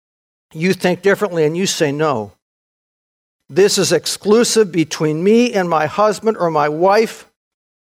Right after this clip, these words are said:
that very special person that God brought into my life," because other people can know your husband or your wife.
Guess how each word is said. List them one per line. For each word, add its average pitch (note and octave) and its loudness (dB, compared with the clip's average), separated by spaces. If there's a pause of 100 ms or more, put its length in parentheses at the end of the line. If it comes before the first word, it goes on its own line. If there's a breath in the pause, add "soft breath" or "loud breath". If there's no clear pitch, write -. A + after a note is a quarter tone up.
(400)
that F3+ 0
very G3 4
special F#3+ -2
person G3 -2
that D#3+ -2
God F#3+ 0
brought F#3 2
into G3+ -2
my D#3 0
life," G3 0 (760)
because C#3 -2
other G#3+ 2
people A3 0
can F3+ -2
know G#3 4
your E3 -2
husband G3 0
or F3 -2
your D#3+ -6
wife. F#3 0